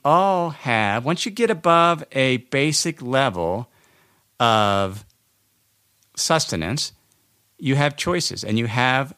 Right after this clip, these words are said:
the flexibility. I've had only one job where I lived in order to go to work because I needed the money. I lasted four days. I was working for a bank. It was a temp job. My,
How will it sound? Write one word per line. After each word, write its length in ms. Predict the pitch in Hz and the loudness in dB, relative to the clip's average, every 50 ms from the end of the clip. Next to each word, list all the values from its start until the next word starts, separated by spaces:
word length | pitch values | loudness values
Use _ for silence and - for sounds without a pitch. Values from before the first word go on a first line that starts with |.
| _ _ - | _ _ -12
the 140 | 131 120 - | -10 -10 -8
flexibility. 840 | - - 123 107 - - 98 101 - 127 131 120 - - - 117 - _ _ _ _ _ _ _ _ _ _ _ - | -4 -4 -2 -2 -2 -4 -6 -6 -6 -6 -6 -6 -8 -10 -12 -16 -18 _ _ _ _ _ _ _ _ _ _ _ -4
I've 120 | - 117 - | -4 -2 0
had 240 | - 147 143 143 | 0 0 2 4
only 200 | 151 147 139 135 | 4 4 4 2
one 320 | 127 113 127 139 151 156 143 | 2 2 2 2 2 2 2
job 600 | - - 127 117 113 107 101 95 92 90 92 - - - | 2 2 4 4 6 6 6 4 4 2 0 -6 -12 -6
where 480 | 113 107 101 95 95 95 95 95 - - _ | -2 0 2 2 4 4 2 2 0 -4 _
I 200 | 101 95 92 95 | -2 0 0 0
lived 720 | 92 92 98 110 120 123 117 107 98 95 95 92 - - - - | 0 -2 -2 0 2 4 4 6 6 4 2 2 -2 -6 -8 -6
in 200 | 110 95 95 - - | -4 -4 -4 -4 -4
order 260 | 117 104 104 101 95 | -2 0 0 0 0
to 120 | - - | -2 -4
go 160 | 98 - 95 92 | -4 -2 0 0
to 80 | 90 | 0
work 380 | 82 80 82 85 78 69 - - | -2 -2 0 0 0 0 -2 -6
because 300 | - - - 95 90 87 | -12 -8 -4 -2 -2 0
I 100 | 87 85 | 0 0
needed 480 | 85 87 87 87 85 85 85 - - | 0 0 0 0 0 0 -2 -4 -4
the 60 | - 85 | -6 -4
money. 420 | 82 80 76 73 71 71 69 - _ _ _ _ _ _ _ _ _ _ _ _ _ _ | -4 -2 -4 -4 -6 -8 -10 -14 _ _ _ _ _ _ _ _ _ _ _ _ _ _
I 120 | - 98 95 | -6 -4 -2
lasted 520 | 98 98 95 95 98 95 - - 95 85 | 0 2 2 2 2 0 0 -2 -4 -6
four 300 | - - - 95 95 98 | -6 -4 -2 0 0 0
days. 480 | 87 82 87 80 78 76 76 76 - - | 0 0 0 0 0 0 -2 -4 -6 -6
I 160 | 95 90 87 | -6 -4 -4
was 200 | 85 85 85 - | -4 -4 -4 -2
working 300 | 107 107 104 - 110 98 | -2 -2 0 0 -4 -6
for 220 | - - 98 90 | -4 -2 0 0
a 40 | - | 0
bank. 380 | - - 101 95 98 101 98 - | 0 0 0 2 2 2 0 -2
It 60 | - | -6
was 120 | 90 82 | -6 -6
a 60 | 85 80 | -6 -6
temp 320 | - - - 113 117 107 | -6 -2 -2 0 0 0
job. 300 | - - 110 107 107 101 | 0 2 2 4 4 2
My, 180 | 98 87 85 | 0 -2 -4